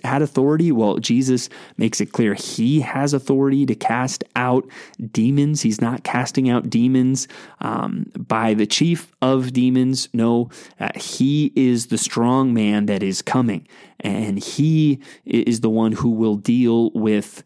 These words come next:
uh, the devil. Um,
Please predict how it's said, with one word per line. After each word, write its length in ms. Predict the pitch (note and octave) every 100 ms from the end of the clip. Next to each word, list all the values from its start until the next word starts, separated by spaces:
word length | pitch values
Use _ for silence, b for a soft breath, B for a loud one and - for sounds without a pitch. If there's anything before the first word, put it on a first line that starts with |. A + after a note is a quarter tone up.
| B B B
uh, 80 | -
the 160 | A2+ A2
devil. 360 | G#2 F#2+ - - - _ _ _ _ _ - -
Um, 380 | - A#2 - -